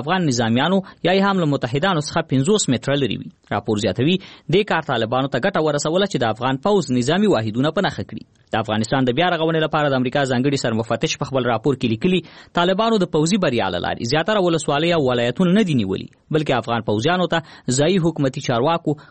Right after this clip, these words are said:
قومي مشرانو او د افغان امنیتي ځواکونو قومندانانو د تسلیمۍ په اړه خبر ورکړی.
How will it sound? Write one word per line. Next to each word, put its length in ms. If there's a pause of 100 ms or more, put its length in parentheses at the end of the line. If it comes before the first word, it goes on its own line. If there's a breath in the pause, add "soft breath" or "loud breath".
(120)
قومي 300
مشرانو 400 (240 loud breath)
او 160
د 100
افغان 320
امنیتي 380
ځواکونو 400
قومندانانو 640
د 160
تسلیمۍ 400
په 100
اړه 180
خبر 280
ورکړی. 300